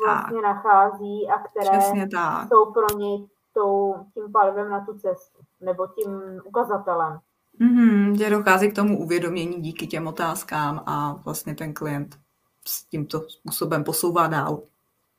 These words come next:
Speaker 1: Eh, já znám hodně, hodně lidí, že třeba se ptají, „Tak jak to mám dělat? Co mám udělat?“ Jenže to nefunguje. To nefunguje, protože každému funguje úplně něco jiného.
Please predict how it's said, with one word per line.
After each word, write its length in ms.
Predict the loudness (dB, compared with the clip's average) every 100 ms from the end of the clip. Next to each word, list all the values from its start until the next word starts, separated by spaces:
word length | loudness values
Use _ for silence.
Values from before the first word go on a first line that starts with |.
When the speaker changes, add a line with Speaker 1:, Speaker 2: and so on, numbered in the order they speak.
| _ _ _ _ _ _ -4
Speaker 1:
Eh, 320 | -2 2 2
já 160 | 2 2
znám 300 | 4 2 2
hodně, 560 | -4 -2 -2 -2 -2 -2 -6
hodně 300 | -8 -6 -6
lidí, 360 | -6 -8 -8
že 140 | -6 -6
třeba 260 | -4 -4
se 140 | -4 -6
ptají, 220 | -4 -4
„Tak 220 | -4 -2
jak 240 | -2 0
to 120 | 0 4
mám 260 | 4 4
dělat? 380 | -2 -2 -2 -4 -14 _ _ _ _
Co 140 | -6
mám 300 | -2 0 -2
udělat?“ 480 | -6 -2 -2 -2 -6 _ _ _ _ _ _ -4
Jenže 320 | -2 -2 0
to 120 | 2
nefunguje. 680 | 2 0 -2 -4 -4 -6 -8 -14 _ _
To 100 | -2
nefunguje, 540 | 4 4 6 8 8 8
protože 180 | 6 4
každému 460 | 6 4 2 0
funguje 380 | 0 -2 0 0
úplně 340 | 2 2 2
něco 340 | -2 -4 -4 -4
jiného. 580 | -4 -6 -12 -12 -12